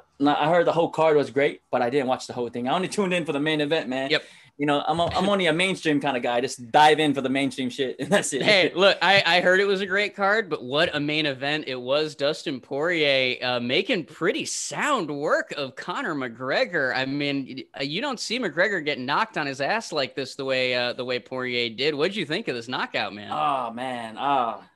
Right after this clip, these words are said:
Speaker 1: I, it was surprising, man. At the,
Speaker 2: Yep.
Speaker 1: like, that first round. Now, guys, this is gonna be a little bit of a spoiler if you haven't watched
Speaker 2: Yep.
Speaker 1: it, but if you have, still stay with us here, all right? Keep up.
Speaker 2: Of course.
Speaker 1: But I, I watched it,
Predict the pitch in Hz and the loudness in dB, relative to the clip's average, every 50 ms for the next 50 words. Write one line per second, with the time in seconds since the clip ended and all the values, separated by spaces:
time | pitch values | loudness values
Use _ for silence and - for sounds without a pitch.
0 | _ _ - 147 190 175 131 - - - - _ _ _ _ _ _ _ _ _ | _ _ -2 0 0 0 0 -4 -10 -20 -20 _ _ _ _ _ _ _ _ _
1 | _ _ _ - - - - - - - 196 185 175 156 139 135 131 131 131 131 | _ _ _ -4 -4 -2 -2 -2 0 4 4 6 6 4 2 0 -2 -2 -2 -2
2 | 135 143 143 151 - - - - _ - 165 156 190 - - - - - 151 - | -4 -4 -6 -8 -12 -16 -20 -10 _ -2 -2 -2 -2 -4 -6 -8 -10 -10 -6 -6
3 | 160 156 160 127 - - - 226 214 - - 202 202 220 220 208 175 165 170 160 | -6 -4 -4 -6 -4 -2 0 0 0 0 0 0 0 0 -2 0 0 2 2 2
4 | 117 113 151 180 196 190 196 226 214 190 160 143 135 131 127 120 107 120 113 110 | 0 -2 -2 0 2 2 0 -2 -2 -2 -2 0 0 0 0 0 -2 -2 -6 -6
5 | - - - 135 135 131 127 127 120 - 151 135 117 110 107 110 117 113 113 131 | -10 -10 -6 -4 -2 -2 -2 -2 -4 -2 -2 -4 -4 -4 -2 -2 -2 0 0 -2
6 | 120 - 113 110 107 117 113 117 117 - 131 127 123 127 123 120 120 131 - - | -2 -4 -4 -4 -4 -4 -4 -4 -6 -8 -6 -4 -2 -2 -2 -4 -6 -8 -12 -6
7 | 151 131 117 - - - _ - 226 196 160 160 147 120 117 117 - 135 117 110 | -6 -6 -6 -6 -12 -4 _ 4 4 6 8 6 6 6 6 2 2 0 0 0
8 | 113 113 117 135 147 156 - 165 139 - 147 123 175 123 117 - - - - - | 0 2 2 2 2 0 -4 -6 0 2 2 2 2 -2 -8 -10 -16 -20 -20 -8
9 | - - 170 196 214 196 - - - _ - 202 220 208 226 240 226 - - - | -2 2 2 4 4 2 0 -6 -4 _ 4 4 4 4 4 2 0 -2 0 2
10 | 220 233 - | 2 2 0